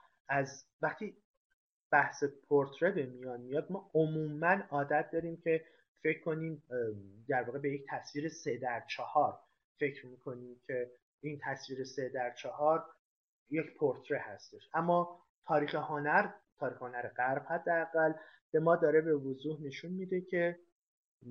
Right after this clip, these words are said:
نه، این خیلی بیشتر از این می‌تونه بره. ما تعداد بسیار زیادی، اه، پورتره‌های دو نفره داریم که اهمیت خودشونو دارن، در ازشون توضیح می‌دم و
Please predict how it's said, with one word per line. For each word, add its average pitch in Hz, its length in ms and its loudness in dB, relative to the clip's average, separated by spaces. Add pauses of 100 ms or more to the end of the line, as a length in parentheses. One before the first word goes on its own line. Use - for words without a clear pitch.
(500)
نه، 147 260 -2
این 147 120 -4
خیلی 156 280 -2
بیشتر 123 340 -6
از 120 180 -6
این 156 80 -8
می‌تونه 95 320 -14
بره. 95 320 -14
ما 135 260 0 (360)
تعداد 143 220 0
بسیار 139 640 -2
زیادی، 156 840 2 (420)
اه، 127 360 2 (380)
پورتره‌های 147 600 2
دو 151 260 0
نفره 127 560 -2
داریم 170 520 0
که 131 180 -2
اهمیت 123 500 -8 (160)
خودشونو 139 440 -8
دارن، 147 240 -4
در 131 140 -6
ازشون 117 340 -14
توضیح 135 440 -12
می‌دم 180 320 0
و 170 200 8